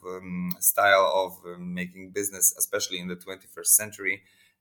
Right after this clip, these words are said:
Uh, we have so many channels of communication that it's, uh, way easier and more polite to just approach somebody via email or on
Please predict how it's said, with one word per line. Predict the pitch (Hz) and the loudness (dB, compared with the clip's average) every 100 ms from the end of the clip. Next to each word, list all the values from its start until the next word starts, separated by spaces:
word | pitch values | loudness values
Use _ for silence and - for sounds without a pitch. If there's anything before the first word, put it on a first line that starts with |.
| - | -6
Uh, | 92 92 92 | -2 0 0
we | 95 95 | 0 -2
have | 92 | 0
so | - 101 | 0 -2
many | 101 101 | -4 -4
channels | 92 101 101 98 95 | 0 2 2 0 -2
of | 90 | -4
communication | - 98 95 95 98 92 95 92 | -12 -10 -6 0 2 2 -2 -6
that | 87 87 | -6 -6
it's, | 87 - - | -2 0 0
uh, | 87 87 - _ _ _ | -2 -4 -6 _ _ _
way | 117 | 8
easier | 117 110 113 107 101 98 | 8 6 4 6 6 6
and | 98 | 2
more | 98 101 95 | 0 0 0
polite | 101 92 98 95 | 4 6 6 2
to | - | -10
just | 95 92 - | -10 -8 -10
approach | - 90 90 | -4 -4 -4
somebody | 92 92 90 90 85 | -4 4 4 4 -4
via | 87 85 87 92 | -8 -10 -10 -8
email | 101 95 87 82 | -6 -2 0 2
or | 87 85 87 | 0 0 -4
on | 87 | -12